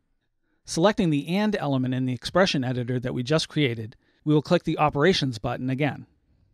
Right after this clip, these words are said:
We will need to check if the violation occurred after the whitelisted start time, but before the end time.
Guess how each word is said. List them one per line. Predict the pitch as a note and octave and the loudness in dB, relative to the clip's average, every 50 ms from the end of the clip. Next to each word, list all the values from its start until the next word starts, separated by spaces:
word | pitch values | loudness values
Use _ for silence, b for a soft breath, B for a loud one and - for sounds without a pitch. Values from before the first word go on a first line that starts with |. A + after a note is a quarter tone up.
| _ _ _ _ _ _ _ _ _ _ _ _ | _ _ _ _ _ _ _ _ _ _ _ _
We | - D#3+ D3+ | -2 -2 0
will | C#3+ D3+ | 2 2
need | D#3+ G#3 B3+ B3 | 2 2 2 0
to | D4 B3 | 0 -4
check | - - A3 - - | -2 -2 -2 0 -2
if | D#3+ | -2
the | - D3 | -2 0
violation | C3 D3+ D3+ D#3 D3 D3+ D#3 D3+ - C#3+ | 4 6 6 6 6 4 0 0 0 -4
occurred | C3+ - - C#3+ C#3+ C3 - | -4 -2 -2 -2 -2 -2 -2
after | - C#3+ D3+ - - - D#3+ | -2 -2 -2 -2 -2 -4 -4
the | C#3 C3+ | -2 2
whitelisted | C3 C#3+ C#3+ D3 C#3+ C3 - - C#3 B2+ A#2 | 2 2 2 2 -2 -6 -8 -6 -8 -8 -8
start | - - - E3 F#3+ - | -6 0 0 0 0 0
time, | - - A#2+ G#2 G#2+ A2 A2 _ _ _ _ - | -4 -10 -10 -10 -10 -14 -16 _ _ _ _ -2
but | - D#3 - | -2 0 0
before | - C#3+ - - F3 F#3 F3 | 0 -2 2 4 6 6 6
the | D3 C#3 | 4 2
end | D3+ F3 F3+ D#3+ | 0 0 0 0
time. | - - A#2 A2+ G#2+ | -2 -6 -10 -12 -14